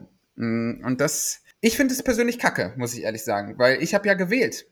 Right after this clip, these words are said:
und ich hab ja halt auch, ähm, aus Gründen gewählt, weil die Leute, die knapp siebenhundert Abgeordneten ja mich auch vertreten sollen im Parlament.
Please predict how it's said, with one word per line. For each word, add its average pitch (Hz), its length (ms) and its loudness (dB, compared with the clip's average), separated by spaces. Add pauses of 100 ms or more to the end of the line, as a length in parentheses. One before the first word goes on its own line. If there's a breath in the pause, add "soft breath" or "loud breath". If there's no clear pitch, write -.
(120)
und 131 180 -4
ich 135 120 -6
hab 151 140 0
ja 143 160 4
halt 139 180 2
auch, 131 460 0
ähm, 131 640 0
aus 139 220 -2
Gründen 208 320 0
gewählt, 156 420 0
weil 143 240 4
die 147 160 -6
Leute, 165 540 2
die 156 500 -4 (140)
knapp 151 260 -2
siebenhundert 160 540 -2
Abgeordneten 160 560 -2
ja 151 120 2
mich 165 400 0
auch 147 140 2
vertreten 196 480 -4
sollen 104 380 -4
im 165 200 4
Parlament. 139 640 -4